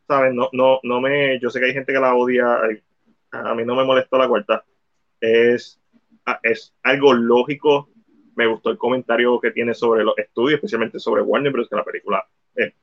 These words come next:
bien directa al decir, "Mira, básicamente Warner Bros. iba a hacer la película con nosotros o sin nosotros". Así que,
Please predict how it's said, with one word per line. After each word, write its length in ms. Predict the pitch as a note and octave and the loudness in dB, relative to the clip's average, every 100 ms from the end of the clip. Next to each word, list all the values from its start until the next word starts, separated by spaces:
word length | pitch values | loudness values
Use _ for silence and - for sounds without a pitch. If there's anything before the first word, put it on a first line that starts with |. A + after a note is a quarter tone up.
| _ | _
bien 200 | B2 C3+ | 0 2
directa 560 | B2 A2 A#2+ - G#2 - _ _ - | 2 2 0 -4 -8 -10 _ _ -4
al 160 | A2 | -2
decir, 320 | G#2 G#2 A2+ | -2 -4 -4
"Mira, 240 | G#2+ C#3 - - | -2 -2 -2 -4
básicamente 440 | A2 B2+ C3 C3+ | -4 0 0 2
Warner 240 | C#3 C3 C#3 | 2 2 2
Bros. 180 | C3+ | 0
iba 120 | D3 C3 | 2 0
a 20 | |
hacer 160 | C3+ | 0
la 120 | C3+ C3 | 0 0
película 560 | C3 C3+ D3 C3+ G3+ _ _ _ _ _ _ _ | 0 0 0 2 0 _ _ _ _ _ _ _
con 160 | - B2+ | -2 0
nosotros 460 | B2+ B2+ B2+ C#3 B2+ | 0 0 0 2 0
o 60 | |
sin 160 | C3+ C#3 | -2 -4
nosotros". 540 | C3+ D#3 G3 C#3+ - _ _ _ _ _ | -2 -2 -2 -2 -6 _ _ _ _ _
Así 200 | - G2+ | -14 -8
que, 640 | G#2 A#2+ A#2 A2+ G#2+ G#2 | 0 4 6 6 6 2